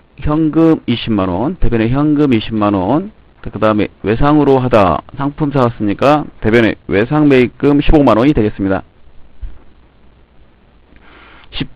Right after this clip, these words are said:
번, 외상 매입금 십만 원을 현금으로 지급하다 그랬으니까 외상 매입금이 부채잖아요.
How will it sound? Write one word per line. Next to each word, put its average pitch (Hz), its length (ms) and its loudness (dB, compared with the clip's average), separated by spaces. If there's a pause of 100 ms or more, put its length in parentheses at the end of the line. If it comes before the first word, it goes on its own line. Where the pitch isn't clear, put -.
번, 120 280 4 (280)
외상 156 300 0
매입금 165 460 2
십만 170 380 0
원을 143 200 0
현금으로 160 560 0
지급하다 123 640 0
그랬으니까 95 540 -4
외상 143 320 0
매입금이 113 380 0
부채잖아요. 113 760 -2